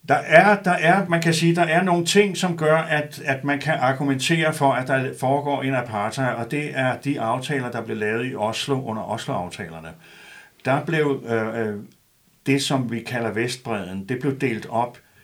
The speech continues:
i A-, B- og C-områder. A-områder, det er alle, øh, større bebyggelser på Vestbredden, som har en arabisk befolkning. Den er under fuld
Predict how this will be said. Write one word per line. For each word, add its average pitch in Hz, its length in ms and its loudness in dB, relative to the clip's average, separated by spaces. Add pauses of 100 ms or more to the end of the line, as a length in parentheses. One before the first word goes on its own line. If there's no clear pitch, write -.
(160)
i 120 200 -6
A-, 131 260 0 (100)
B- 123 200 -2
og 113 60 -8
C-områder. 98 1000 -6 (1400)
A-områder, 131 760 4
det 139 220 2
er 135 40 0
alle, 131 420 2 (420)
øh, 113 140 0
større 123 380 0
bebyggelser 131 680 -2 (300)
på 120 320 -4 (160)
Vestbredden, 110 680 -4
som 113 300 -4
har 101 280 -2
en 110 80 -2
arabisk 104 480 -2
befolkning. 98 560 -8 (300)
Den 127 160 2
er 123 180 2
under 113 280 -2
fuld 131 400 -4